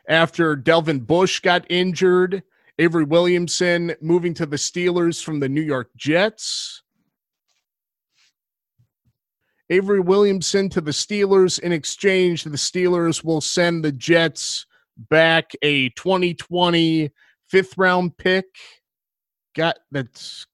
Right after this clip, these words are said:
gotta be a typo. Wait, hold on. Okay, the Steelers acquired Williamson and a twenty twenty seventh round pick in exchange for a twenty twenty fifth round pick. That's gotta be a typo because the twenty twenty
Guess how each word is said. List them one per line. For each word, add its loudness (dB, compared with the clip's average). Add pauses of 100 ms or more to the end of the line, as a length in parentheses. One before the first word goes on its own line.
(200)
gotta 0
be -4
a -8 (600)
typo. -6 (360)
Wait, -4
hold -2
on. -14 (380)
Okay, -2 (200)
the -4
Steelers -2
acquired 0
Williamson 2
and 4
a 4
twenty 4
twenty 4
seventh 6
round 6
pick 4
in 4
exchange 2
for 4
a 4
twenty 2
twenty 2
fifth 2
round 2
pick. 0 (300)
That's 4
gotta 6
be 6
a 4
typo 4
because 0
the 0
twenty 2
twenty 2